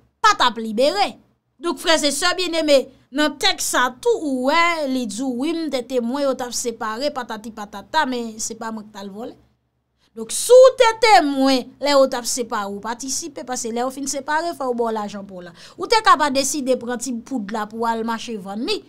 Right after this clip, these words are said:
Men ou di: mesye, ban m ti lajan pa m nan òh. Ou se yon jij de pè. Èske w konprann?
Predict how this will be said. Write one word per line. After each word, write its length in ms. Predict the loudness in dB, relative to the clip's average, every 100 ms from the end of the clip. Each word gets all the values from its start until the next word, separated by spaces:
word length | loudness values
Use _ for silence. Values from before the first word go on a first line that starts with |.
| _ _
Men 320 | -2 -2 -2
ou 160 | -6
di: 100 | -4 -4
mesye, 360 | -2 -2 -4 -6 -10 -2
ban 320 | 4 4 2
m 20 | -4
ti 100 | -2
lajan 360 | -2 -2 -8
pa 140 | -6 -6
m 100 | -6
nan 120 | -6
òh. 500 | 4 8 8 8 4 -14 _ 2
Ou 160 | 2
se 300 | 2 2 2
yon 160 | 2 -2
jij 300 | -2 -4 -6
de 160 | -2 -4
pè. 240 | -2 -6 -6 _ _ _ _ _ _ -4
Èske 200 | 0 2
w 60 |
konprann? 400 | 0 0 -4 -6